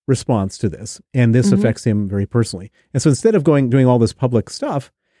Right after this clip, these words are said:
Speaker 1: they went into this massive stealth campaign to lift the sanctions. And the stealth campaign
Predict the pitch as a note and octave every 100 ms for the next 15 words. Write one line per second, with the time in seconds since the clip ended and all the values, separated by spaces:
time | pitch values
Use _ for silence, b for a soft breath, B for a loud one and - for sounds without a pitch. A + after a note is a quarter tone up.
0 | _ C#3 D#3 C#3+ C3 A#2+ G#2+ - A#2 C#3
1 | F3 - C3 A2+ - - - C3+ B2+ -
2 | - A#2 A#2 G#2+ G2 G2+ - _ - G#2+
3 | G#2+ G2+ - G2+ G#2 - - - _ A#2+
4 | B2 - C3 C3 - A#2+ B2 F#2+ B2+